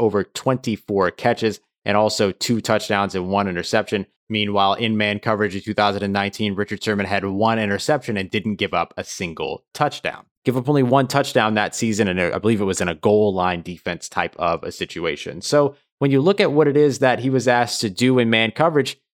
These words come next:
he still did it pretty well. Now, is he gonna be able to do it consistently? Of course, that's a big question, but how consistently are we actually really expecting the Saints to continue to play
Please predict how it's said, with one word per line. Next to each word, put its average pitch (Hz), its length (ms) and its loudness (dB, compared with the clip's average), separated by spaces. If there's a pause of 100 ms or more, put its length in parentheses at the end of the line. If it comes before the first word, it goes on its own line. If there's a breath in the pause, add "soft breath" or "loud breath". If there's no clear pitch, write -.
(140)
he 196 120 -4
still 294 340 2
did 220 240 2
it 240 220 -2
pretty 226 400 0
well. 160 340 4
Now, 127 140 4
is 170 100 4
he 180 80 -2
gonna 170 140 2
be 165 80 6
able 160 100 6
to 147 60 2
do 143 100 2
it 135 120 2
consistently? 185 580 2
Of 165 140 4
course, 165 260 4
that's 151 180 2
a 135 40 -2
big 127 180 0
question, 196 400 2
but 143 240 4 (260 soft breath)
how 226 220 4
consistently 185 640 2
are 160 100 6
we 160 220 6
actually 156 320 4
really 139 320 4
expecting 143 420 2
the 131 100 2
Saints 127 260 2
to 120 80 -2
continue 123 400 0
to 107 80 0
play 135 420 2